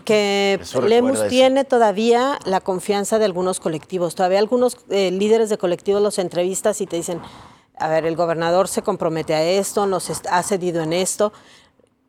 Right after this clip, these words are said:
Speaker 1: Yo creo que no debe desperdiciar ese bono que tiene ahorita todavía a su favor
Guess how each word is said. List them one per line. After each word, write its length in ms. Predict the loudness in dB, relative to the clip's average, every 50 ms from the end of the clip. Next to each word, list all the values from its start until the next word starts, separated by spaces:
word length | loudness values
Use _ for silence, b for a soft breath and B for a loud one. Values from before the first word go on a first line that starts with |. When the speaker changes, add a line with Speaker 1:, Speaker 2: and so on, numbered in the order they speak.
| _ _ _
Speaker 1:
Yo 160 | 0 0 2
creo 180 | 2 0 0 2
que 120 | 2 0
no 240 | 2 2 2 2 2
debe 260 | 2 2 2 0 0
desperdiciar 680 | -2 -4 -4 -6 -8 -8 -8 -6 -6 -4 -4 -4 -4 -4
ese 180 | -6 -6 -4
bono 340 | -2 -2 -2 -2 -4 -6 -6
que 120 | -6 -6 -6
tiene 260 | -4 -6 -6 -4 -4
ahorita 300 | -6 -6 -6 -6 -6 -6
todavía 340 | -6 -6 -6 -4 -4 -6 -6
a 20 | -8
su 100 | -10 -6
favor 540 | -4 -4 -2 0 2 2 2 2 2 -2